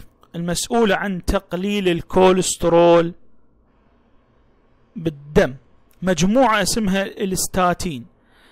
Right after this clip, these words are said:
مجموعة الستاتين، طبعًا تجي بأسماء تجارية كثيرة، لكن كلها تنتهي بستاتين. مجموعة الستاتين هذه توقف لك أنزيم ال اتش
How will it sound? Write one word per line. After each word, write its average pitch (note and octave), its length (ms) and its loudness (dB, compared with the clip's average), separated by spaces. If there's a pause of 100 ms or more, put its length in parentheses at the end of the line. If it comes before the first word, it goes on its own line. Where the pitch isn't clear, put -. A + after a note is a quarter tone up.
(160)
مجموعة C4+ 600 -2
الستاتين، F#3 840 -6 (280)
طبعًا E3 220 -12
تجي F#3 200 -14
بأسماء F#3 380 -16
تجارية F#3+ 360 -12
كثيرة، E3+ 280 -14
لكن D3+ 260 -12
كلها A#3 200 -4
تنتهي A3 280 -8
بستاتين. F3 640 -6
مجموعة G3 400 -8
الستاتين D#3+ 680 -6 (420)
هذه D#4+ 480 4
توقف - 680 0
لك G3 320 -2
أنزيم F3+ 680 -4 (420)
ال F#3 220 -2
اتش - 400 0